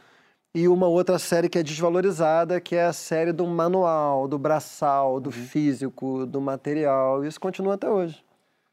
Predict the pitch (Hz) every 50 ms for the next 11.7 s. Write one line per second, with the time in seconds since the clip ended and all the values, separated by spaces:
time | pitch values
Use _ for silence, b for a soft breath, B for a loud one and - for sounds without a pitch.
0 | _ _ - 147 - 208 208 180 - - 180 165 156 156 147 147 135 147 151 151
1 | - 175 170 175 156 - 160 143 151 190 185 143 117 101 98 _ _ _ _ _
2 | _ _ _ - _ _ _ 180 180 185 180 180 175 165 170 196 202 190 180 185
3 | - - 196 196 185 175 160 147 139 - _ 180 156 160 220 311 - 254 208 214
4 | - 185 - - - 175 170 165 160 156 151 143 139 135 135 143 147 143 - -
5 | 143 143 151 156 151 156 156 147 110 - - 170 170 175 185 190 180 - 139 139
6 | 127 139 147 135 175 208 208 156 143 156 139 127 160 202 180 - - 160 170 180
7 | 180 - _ b b b b b b b b b b b b _ 151 156 165 147
8 | 156 - 196 208 190 - - 254 226 208 240 269 285 302 302 269 285 - - 220
9 | 196 175 240 220 - - 254 175 165 135 - 185 156 - 180 165 202 - - 180
10 | 165 170 147 - 165 139 131 202 226 208 - - 175 180 170 - 170 147 151 175
11 | - 208 202 185 202 185 165 156 160 175 190 220 240 -